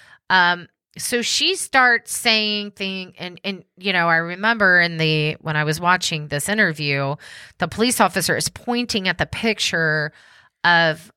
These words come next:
Travis nude, and she says, "Oh, he would have never gone for that."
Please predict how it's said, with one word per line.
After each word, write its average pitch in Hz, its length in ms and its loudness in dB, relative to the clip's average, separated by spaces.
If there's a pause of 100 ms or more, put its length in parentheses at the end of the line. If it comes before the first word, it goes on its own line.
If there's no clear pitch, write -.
Travis 220 960 0
nude, 185 960 -4 (120)
and 185 260 -10
she 185 220 -6
says, 165 360 -2 (120)
"Oh, 226 240 2
he 349 280 -6
would 269 160 -2
have 170 160 0
never 156 480 -2
gone 127 380 -8
for - 200 -12
that." 90 520 -8